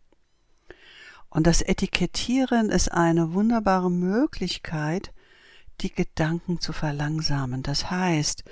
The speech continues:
ich denke zum Beispiel an meinem Tag in der Praxis und an einen ganz bestimmten Klienten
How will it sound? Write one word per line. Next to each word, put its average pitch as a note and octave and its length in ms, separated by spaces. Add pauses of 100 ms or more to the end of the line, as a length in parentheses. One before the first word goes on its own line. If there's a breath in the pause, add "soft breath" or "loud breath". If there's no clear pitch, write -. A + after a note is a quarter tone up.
(340 loud breath)
ich - 180
denke G#3 320
zum F3+ 220
Beispiel D3+ 920 (680 loud breath)
an E3+ 160
meinem D#3 360
Tag D#3+ 380
in D3 120
der D3 100
Praxis - 920
und D3 120
an D3 160
einen D3 280
ganz D3 240
bestimmten C#3+ 580
Klienten F3 840